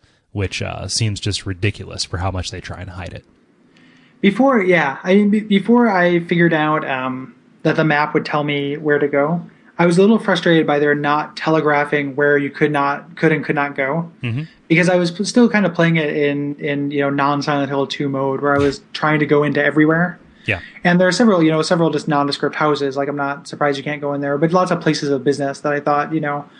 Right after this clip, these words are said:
Speaker 2: "Oh, this looks, you know, promising." They, they made a, they made art for it. It looks like this unique little restaurant. Of course, I'm
Speaker 1: Mm-hmm.
Speaker 2: gonna be able to go in there.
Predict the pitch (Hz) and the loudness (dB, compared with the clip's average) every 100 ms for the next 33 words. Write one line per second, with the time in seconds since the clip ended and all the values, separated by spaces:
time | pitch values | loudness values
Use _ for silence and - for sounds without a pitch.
0 | - - 202 185 175 160 - - 156 143 | -14 0 4 4 2 -2 -4 -10 -6 -6
1 | 135 147 139 151 151 151 147 151 151 151 | -2 -2 -2 -2 -2 0 2 2 4 4
2 | 151 151 151 156 160 185 202 - 139 139 | 4 2 -2 0 2 2 2 -2 -4 -4
3 | 147 151 147 156 156 160 160 175 170 135 | -4 -4 -2 -2 -2 0 2 0 -2 -6
4 | 135 170 127 143 143 143 147 143 143 143 | -2 0 2 0 -2 -4 -6 -8 -12 -20